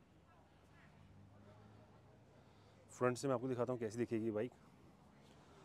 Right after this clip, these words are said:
तो front से कुछ ऐसी look है येलो और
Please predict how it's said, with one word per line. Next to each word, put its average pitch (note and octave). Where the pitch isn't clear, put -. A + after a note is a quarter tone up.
तो B2+
front B2
से C3+
कुछ C#3
ऐसी A2
look G2
है F2+
येलो G#2+
और C#3